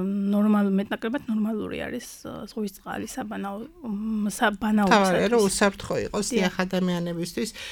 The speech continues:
Speaker 2: და მე ისევ, ა, პლა-, პლა-, პლასტმასის თემას მინდა დავუბრუნდეთ. ერთი პერიოდი იყო აქტიურად საუბარი იმის შესახებ, რომ ეს პლასტმასის ნარჩენები ცალკე, მ, ყუთებში, ცალკე ურნებში უნდა მოთავსებულიყო, მაგრამ სამწუხაროდ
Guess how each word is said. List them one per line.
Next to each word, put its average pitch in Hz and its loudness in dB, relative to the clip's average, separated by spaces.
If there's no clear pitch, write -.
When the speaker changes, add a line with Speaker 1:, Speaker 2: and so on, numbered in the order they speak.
Speaker 2:
და 220 0
მე 208 2
ისევ, 214 2
ა, 196 2
პლა-, 202 0
პლა-, 202 2
პლასტმასის 190 2
თემას 190 2
მინდა 190 2
დავუბრუნდეთ. 185 0
ერთი 240 -2
პერიოდი 208 2
იყო 220 0
აქტიურად 190 0
საუბარი 180 0
იმის 196 2
შესახებ, 208 -4
რომ 254 -2
ეს - -4
პლასტმასის 196 -2
ნარჩენები 202 0
ცალკე, 202 -2
მ, 196 -2
ყუთებში, 185 -2
ცალკე 190 -2
ურნებში 180 2
უნდა 185 0
მოთავსებულიყო, 196 -2
მაგრამ 247 2
სამწუხაროდ 202 0